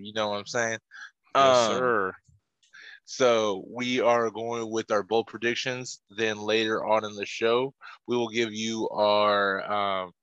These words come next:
Speaker 1: our power rankings of the top ten teams in each conference. And then to
Speaker 2: Yep.
Speaker 1: finish it off, we're gonna go with, uh, our award guesses. And, um, this should be good 'cause we, the only thing we've gone over is probably the, like,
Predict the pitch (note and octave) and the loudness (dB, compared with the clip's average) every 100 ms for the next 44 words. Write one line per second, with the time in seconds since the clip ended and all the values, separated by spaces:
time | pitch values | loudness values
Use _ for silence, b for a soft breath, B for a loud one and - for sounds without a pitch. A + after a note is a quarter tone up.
0 | _ _ - A#2 - A#2+ A#2 A#2 A#2 G#2+ | _ _ -2 0 2 4 6 6 4 -2
1 | A#2 A2+ G#2+ G#2+ G2+ F#2+ G2 A2 G#2 - | -12 -8 -2 0 0 -2 0 2 2 0
2 | A#2 G#2+ G2+ - _ b _ - C#3 C3+ | -6 -6 -8 -18 _ b _ -2 -2 -2
3 | A#2 A2+ G#2 G#2+ - C#3 C#3 F#3 F#3+ - | -4 -6 -6 -8 -2 0 0 0 -8 -10
4 | - - _ _ _ - B2 A#2 A#2 G#2 | -14 -14 _ _ _ -4 -2 0 -2 -4
5 | - B2+ A#2+ - A2+ A#2+ B2 _ G#2 A2 | -2 -2 -2 -2 2 4 2 _ -6 -4
6 | G2 G#2+ G2+ G#2+ G#2+ G#2 G#2 G#2 G2+ - | -4 -6 -4 -2 0 0 0 0 -2 -4
7 | G#2 G2+ G2+ _ B B B - A#2 G#2 | -2 -2 -2 _ B B B 0 2 2
8 | G2 A#2+ C3 G2+ G#2+ F#2+ - F#2 F2 G2+ | 0 0 0 -2 -6 -6 -10 -14 -8 -4
9 | G2+ G2 F#2 F#2+ F#2+ F#2 F#2 B2 B2+ D#3 | -2 -4 -4 -2 -2 -6 -8 -6 -4 -4
10 | B2 G#2+ A2 B2+ C3+ - A2 G2+ F#2 B | -6 -4 -2 0 -2 -2 0 0 -4 B
11 | B B B2 C3+ D#3+ E3 E3 _ _ - | B B -4 -2 -2 -4 -8 _ _ -6
12 | B2+ C#3 D#3 D#3+ D3+ C#3 A#2+ A#2 A#2+ A2 | -2 2 0 0 -2 -4 -2 0 2 0
13 | A#2 C3+ C#3 - A2+ - _ - - A2 | 0 0 -2 -4 -10 -10 _ -12 0 2
14 | A2 A#2 G#2 G#2+ _ - F#2+ | 2 -2 -6 -8 _ -8 -8